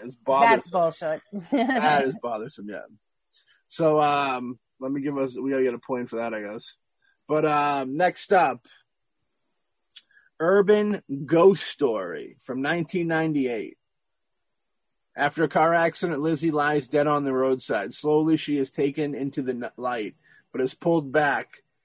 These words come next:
Speaker 1: to Earth when she is revived by the doctors.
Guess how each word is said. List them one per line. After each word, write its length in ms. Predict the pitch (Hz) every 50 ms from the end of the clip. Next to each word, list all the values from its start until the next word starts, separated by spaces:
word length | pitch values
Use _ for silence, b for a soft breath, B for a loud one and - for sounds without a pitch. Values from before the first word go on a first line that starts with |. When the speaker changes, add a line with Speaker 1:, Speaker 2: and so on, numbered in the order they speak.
| _ _ _ _ -
Speaker 1:
to 100 | 165 147
Earth 360 | 143 151 147 147 135 - -
when 120 | 139 135
she 220 | 131 - 139 139 139
is 180 | 135 131 123
revived 600 | 123 135 131 123 135 127 131 135 139 131 123 135
by 120 | 127 127 120
the 100 | 117 113
doctors. 840 | 110 123 120 123 127 - - 127 113 104 98 92 107 - - -